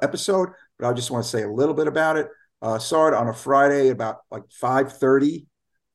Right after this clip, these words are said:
Uh, it was pretty full theater for five thirty on a Friday. Uh, it was pretty much me, one other metalhead-looking guy, and a bunch of teenagers watching this movie, and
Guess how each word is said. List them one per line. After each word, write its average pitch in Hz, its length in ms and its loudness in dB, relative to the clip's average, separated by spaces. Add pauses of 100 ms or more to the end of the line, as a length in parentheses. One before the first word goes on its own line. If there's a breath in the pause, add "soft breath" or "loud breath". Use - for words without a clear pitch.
Uh, 110 340 -4
it 117 80 -6
was 113 440 -10
pretty 202 220 -4
full 180 320 -4
theater 151 360 2
for 110 180 -10
five 120 280 -4
thirty 120 260 -4
on 107 100 -8
a 101 60 -12
Friday. 143 500 2 (480 soft breath)
Uh, 120 260 2
it 131 60 -2
was 127 120 -4
pretty 196 300 0
much 165 240 -2
me, 190 500 -2 (420)
one 170 420 0
other 180 280 4
metalhead-looking 147 880 -2
guy, 113 320 -2
and 120 180 -4
a 117 40 -6
bunch 143 360 -2
of 135 160 -6
teenagers 107 680 -6
watching 107 320 -10
this 101 160 -12
movie, 107 400 -8 (520 soft breath)
and 113 320 -2